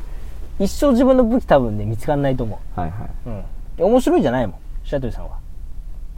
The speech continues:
Speaker 1: つまらないんだから。うん。
Speaker 2: そうだな。
Speaker 1: つまらないを武器にする。いや、そういうわけではなくて、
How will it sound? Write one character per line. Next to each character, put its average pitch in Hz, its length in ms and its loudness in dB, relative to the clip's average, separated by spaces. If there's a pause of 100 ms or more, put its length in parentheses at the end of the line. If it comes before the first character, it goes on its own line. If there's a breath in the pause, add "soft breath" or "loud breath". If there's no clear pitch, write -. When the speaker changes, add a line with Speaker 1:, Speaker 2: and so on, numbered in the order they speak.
(1300)
Speaker 1:
つ - 140 -4
ま 233 100 4
ら 320 100 4
な 185 80 4
い 113 60 -2
ん - 20 -6
だ - 80 -8
か - 80 -10
ら。 - 140 -12 (2000)
う 123 40 -6
ん。 117 360 -4 (320)
Speaker 2:
そ - 160 -8
う - 60 -10 (180)
だ - 60 -8
な。 104 280 -6
Speaker 1:
つ - 160 -6
ま 269 120 0
ら 359 100 0
な 349 120 0
い 123 80 -2
を 104 40 -4
武 110 180 -4
器 - 140 -4
に 107 120 -4
す - 140 -10
る。 - 80 -12 (480)
い 135 40 -6
や、 123 100 -2
そ 202 100 -2
う 240 40 2
い - 20 2
う 302 40 -2
わ 302 60 -6
け 214 80 -2
で 107 80 -2
は 95 60 -2
な 98 120 -4
く - 140 -10
て、 - 100 -12